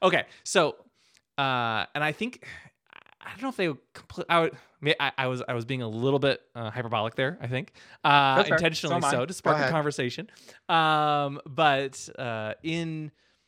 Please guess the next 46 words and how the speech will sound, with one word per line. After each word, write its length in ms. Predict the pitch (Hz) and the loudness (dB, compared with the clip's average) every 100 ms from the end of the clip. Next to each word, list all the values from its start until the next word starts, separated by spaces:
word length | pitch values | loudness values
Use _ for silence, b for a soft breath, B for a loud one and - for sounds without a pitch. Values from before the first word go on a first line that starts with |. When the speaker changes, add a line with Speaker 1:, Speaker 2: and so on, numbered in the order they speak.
| _ _ _ _ _ _ - - | _ _ _ _ _ _ -20 -6
Speaker 1:
in 120 | 160 | -4
the 100 | 165 | -4
original 340 | 151 165 175 160 | -4 -6 -8 -10
trilogy, 560 | - 98 - - - _ _ _ | -12 -14 -14 -20 -20 _ _ _
I 120 | 110 | -8
think 160 | 113 135 | -6 -6
there 100 | 127 | -6
was 140 | 127 | -6
a 60 | 120 | -8
sense 500 | - - 135 139 - | -8 -6 -6 -8 -12
when 80 | 110 | -12
we 60 | |
didn't 160 | 117 139 | -10 -8
know 160 | 120 117 | -8 -8
as 80 | |
much 140 | 107 104 | -10 -12
about 140 | 113 | -14
the 60 | 110 | -14
Force 380 | - 95 - - | -16 -16 -16 -20
that 180 | 92 - _ | -20 -20 _
anyone 560 | - 185 190 165 156 156 | -4 -2 -2 -2 -4 -6
could 140 | 139 | -10
have 180 | 120 123 | -6 -6
the 80 | 123 | -8
Force. 420 | - 107 104 107 | -8 -6 -6 -8
You 40 | 104 | -12
just 180 | 104 - | -14 -10
needed 280 | 120 120 120 | -8 -8 -10
to 60 | |
train, 880 | 120 - 104 110 107 107 107 110 107 | -14 -10 -8 -6 -6 -8 -8 -8 -8
right? 420 | 107 113 117 127 _ b b b _ _ _ 113 | -4 -2 -4 -8 _ b b b _ _ _ -8
A-, 40 | |
Speaker 3:
Mm-hmm. 220 | 131 - | -6 -2
Speaker 1:
anyone 460 | 180 202 180 151 147 | 0 0 -2 -4 -6
could 140 | 135 | -10
be 120 | 120 | -8
a 60 | 104 | -10
Jedi. 320 | 98 90 - - | -10 -16 -16 -8
And 180 | 123 123 | -4 -2
then 400 | 139 160 160 160 b b b | 0 -2 -4 -10 b b b
came 220 | - 151 | -6 -4
along 220 | 147 139 143 | -2 -6 -8
the 40 | |
prequels 580 | - 98 98 101 104 - - | -10 -12 -12 -14 -16 -16 -10
and 680 | 120 113 110 107 107 107 107 _ _ - | -8 -6 -6 -8 -10 -12 -16 _ _ -6
midichlorians, 760 | 135 147 131 101 95 92 95 | -4 -2 -2 -6 -6 -12 -16